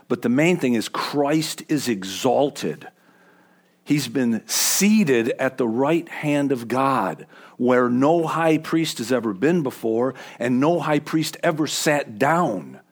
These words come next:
They always had to stand because it was an ongoing thing because of man's continual sin.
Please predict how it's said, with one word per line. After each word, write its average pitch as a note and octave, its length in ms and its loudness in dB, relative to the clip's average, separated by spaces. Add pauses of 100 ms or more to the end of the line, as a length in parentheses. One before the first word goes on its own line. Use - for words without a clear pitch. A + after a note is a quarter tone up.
(680)
They C3 180 2
always D3 420 2
had C#3+ 260 -4
to B2+ 60 -6
stand B2 720 -6 (580)
because C3 240 0
it C3+ 60 0
was A#2+ 120 -2
an B2+ 140 -4 (100)
ongoing D3 720 2
thing E3 300 -2
because B2 340 0
of G#2+ 120 -4
man's C3 360 0
continual B2+ 640 0
sin. C3 520 -2